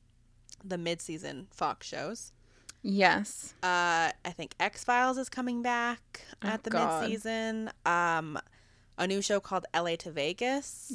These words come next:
Speaker 2: Garbage.
Speaker 1: <laughs> Another poor, poor trailer. Um, and then another show, The Resident.
Speaker 2: Okay, let's talk about The Resident.
Speaker 1: Okay.
Speaker 2: You already know I wanna talk about it. That had the strongest trailer out of all of the new shows.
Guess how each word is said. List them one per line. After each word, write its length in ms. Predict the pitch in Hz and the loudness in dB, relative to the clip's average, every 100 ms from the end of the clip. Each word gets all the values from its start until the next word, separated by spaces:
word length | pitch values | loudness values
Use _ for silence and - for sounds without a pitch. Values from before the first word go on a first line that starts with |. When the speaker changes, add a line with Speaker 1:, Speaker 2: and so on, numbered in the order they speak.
| 196 | 6
Speaker 2:
Garbage. 840 | 196 202 208 196 196 190 185 - 233 - - - | 12 12 12 10 10 8 6 4 4 2 -4 -6
Speaker 1:
<laughs> 420 | 320 240 233 202 - | -6 -4 -4 -6 -8
Another 460 | 175 160 160 151 - - | -6 -2 -2 -4 -8 -16
poor, 260 | - - - - | -4 -4 -4 -8
poor 180 | - - | -8 -8
trailer. 460 | - - - - - - - - - - | -8 -10 -8 -8 -10 -20 -20 -20 -20 -4
Um, 320 | 190 196 196 226 | 2 4 4 2
and 100 | 202 | -2
then 100 | 202 | 0
another 280 | 202 196 190 | 2 4 2
show, 180 | 190 185 | 4 2
The 120 | 170 | 2
Resident. 440 | 151 131 87 82 - - - - - | 0 -2 -4 -10 -12 -18 -18 -4 8
Speaker 2:
Okay, 360 | 208 202 156 - | 8 8 4 4
let's 200 | 190 226 | 4 8
talk 160 | 262 247 | 10 10
about 120 | 254 | 8
The 80 | 269 | 8
Resident. 520 | 165 151 131 170 - - - _ - - 170 | 8 4 0 0 -2 -8 -20 _ -14 -6 -4
Speaker 1:
Okay. 380 | 175 156 147 220 | -2 -2 -2 -2
Speaker 2:
You 140 | 202 185 | 2 6
already 180 | 180 226 | 6 6
know 120 | 202 | 6
I 100 | 190 | 6
wanna 200 | 170 170 | 6 0
talk 140 | - | -4
about 220 | - 82 107 | -8 -6 -6
it. 100 | - _ - - - - _ - | -10 _ -20 -20 -20 -20 _ -6
That 380 | 175 208 330 | 10 12 12
had 440 | 302 269 233 226 214 _ _ _ | 10 8 10 8 6 _ _ _
the 260 | 196 185 202 | -2 8 8
strongest 540 | - 196 185 170 175 | 8 6 6 6 0
trailer 480 | - 165 151 98 104 - | 2 2 2 0 -2 2
out 140 | 170 165 | 4 4
of 100 | 170 - | 0 2
all 220 | 156 147 | 4 4
of 80 | 151 | 2
the 80 | 131 | -8
new 160 | 80 - | -8 -6
shows. 480 | - - - - | -6 -10 -16 -18